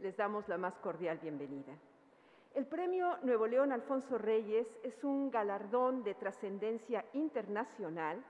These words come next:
organizado en nuestro estado desde el dos mil diecinueve y se entrega anualmente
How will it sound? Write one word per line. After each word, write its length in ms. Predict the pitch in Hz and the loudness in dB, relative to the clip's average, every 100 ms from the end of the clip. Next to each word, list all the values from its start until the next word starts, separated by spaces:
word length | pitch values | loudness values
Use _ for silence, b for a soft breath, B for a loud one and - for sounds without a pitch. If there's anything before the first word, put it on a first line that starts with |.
| b b b b | b b b b
organizado 920 | 247 233 269 285 247 - 240 233 233 233 - | 2 2 2 0 -2 -2 2 2 2 -2 -2
en 160 | 214 | 0
nuestro 400 | 240 302 294 220 | 2 0 -2 -8
estado 560 | 180 - 214 208 208 220 B B | -8 -4 2 2 2 -4 B B
desde 360 | 226 233 226 247 | 2 2 4 2
el 160 | 240 196 | 0 -2
dos 180 | 185 208 | -6 -4
mil 340 | 202 208 214 196 | -2 -2 -2 -8
diecinueve 760 | 185 190 - 214 202 196 156 147 - - - b b b b | -6 -4 -4 -4 -2 0 -2 -6 -18 -20 -20 b b b b
y 100 | 247 | -8
se 200 | 233 254 | -2 0
entrega 640 | 220 220 269 269 262 269 269 277 - | 0 0 2 2 2 0 -2 -8 -2
anualmente 960 | 220 214 277 311 285 214 185 - 214 | 0 2 0 2 2 0 -2 -6 -8